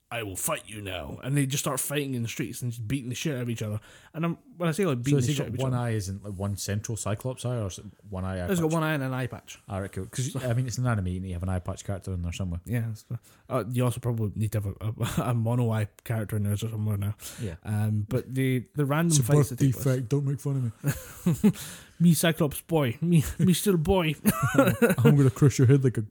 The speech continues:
Speaker 2: pumpkin now.
Speaker 1: Uh, they have the, the main fight that you see at the start is Speck versus the, the guy with the demon on his back, who is a Y-, Yakuza boss, who just happens to be an expert brawler. And he
Speaker 2: Yeah, I suppose you don't get to be a Yakuza boss unless you can throw down.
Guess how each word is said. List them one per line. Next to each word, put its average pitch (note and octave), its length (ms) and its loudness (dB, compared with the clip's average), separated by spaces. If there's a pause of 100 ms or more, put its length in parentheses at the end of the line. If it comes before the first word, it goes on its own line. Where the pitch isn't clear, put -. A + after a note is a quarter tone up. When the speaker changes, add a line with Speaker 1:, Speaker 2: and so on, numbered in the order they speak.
Speaker 2:
pumpkin C#3 340 -2
now. A#2+ 160 -2 (640)
Speaker 1:
Uh, B2+ 260 2
they C3 280 4
have B2 580 0
the, C3+ 140 0
the C3 220 0
main D3 280 6
fight B2 420 -2
that A#2+ 120 -2
you A2+ 160 0
see C3+ 140 -2
at G#2+ 40 -2
the G2 60 -6
start A#2+ 280 0
is G#2+ 420 -4
Speck - 480 -4
versus A2+ 480 0
the, A#2 160 -2
the C3 200 -6
guy A#2+ 120 -2
with A2 100 -4
the A2 80 -6
demon D3 240 2
on B2 80 0
his A2 160 -4
back, - 320 -8 (340)
who - 80 0
is A#2 220 4
a A2+ 40 2
Y-, A2 180 0 (120)
Yakuza C#3 460 4
boss, G#2+ 360 -2 (800)
who C#3 120 0
just C3+ 180 0
happens C3+ 260 0
to C#3 80 -4
be B2 80 2
an A#2+ 80 -2
expert A2+ 380 -4
brawler. G#2 300 -2 (760)
And A2+ 580 0 (380)
he B2 500 -2
Speaker 2:
Yeah, D3+ 120 -6
I D3+ 40 0
suppose B2+ 280 0
you A2+ 60 2
don't B2 60 0
get G2 140 -4
to G2 60 -2
be F#2 140 -2
a E2+ 180 -4
Yakuza G2 280 0
boss F2 240 -4
unless F#2 200 -4
you - 80 -14
can F#2 80 -6
throw G2 180 -4
down. G2 200 2